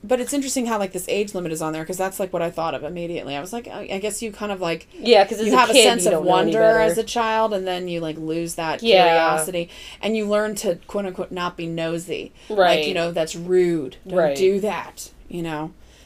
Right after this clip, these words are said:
Speaker 1: kind of thing.
Speaker 2: Loose lips sink ships.
Speaker 1: So it says the co-
Speaker 2: <laughs> That was the only
Speaker 1: Exact-,
Speaker 2: one I could think of.
Speaker 1: exactly.
Speaker 2: <laughs>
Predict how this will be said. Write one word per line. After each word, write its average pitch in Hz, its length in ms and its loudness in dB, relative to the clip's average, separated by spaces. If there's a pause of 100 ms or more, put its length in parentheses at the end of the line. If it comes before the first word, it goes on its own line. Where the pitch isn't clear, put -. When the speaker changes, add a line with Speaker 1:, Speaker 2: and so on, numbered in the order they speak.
(120)
Speaker 1:
kind 156 180 -4
of 156 100 -6
thing. 117 360 -10
Speaker 2:
Loose 185 340 -10
lips 170 340 -4
sink - 560 -16
ships. - 640 -18
Speaker 1:
So 247 200 0
it 233 100 -2
says 262 200 2
the 220 200 2
co- 247 400 -8 (100)
Speaker 2:
<laughs> - 140 -20 (280)
That 240 60 8
was 233 100 6
the 233 80 8
only 202 120 8
Speaker 1:
Exact-, 196 60 8
Speaker 2:
one 185 120 8
I 170 80 4
could 165 120 0
think 180 80 0
of. 156 60 0
Speaker 1:
exactly. 165 520 0 (100)
Speaker 2:
<laughs> 285 380 12